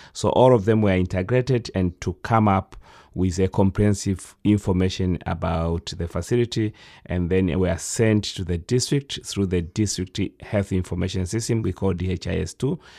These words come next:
uh, and this is the place where we can capture, uh, maternal death, uh, child death, and others that were just happening.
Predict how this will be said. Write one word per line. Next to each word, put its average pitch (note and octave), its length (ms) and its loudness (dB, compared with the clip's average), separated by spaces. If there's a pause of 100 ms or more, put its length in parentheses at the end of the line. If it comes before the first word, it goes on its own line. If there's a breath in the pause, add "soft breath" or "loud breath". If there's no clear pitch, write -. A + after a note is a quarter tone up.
(280 loud breath)
uh, - 40 -4
and F2 480 0
this A#2+ 160 0
is - 60 -8
the G2+ 140 0
place - 300 -2
where F#2+ 380 0
we F2 160 -2
can E2+ 300 -4
capture, F2 640 -2 (160)
uh, D#2+ 500 -4 (280 loud breath)
maternal G#2 500 2
death, F#2 680 2
uh, D#2+ 280 -6
child G2 420 0
death, F2 340 0
and D#2 260 -6
others E2+ 460 -2
that F2 300 -8
were D#2+ 240 -4
just E2+ 300 -8
happening. E2 460 -4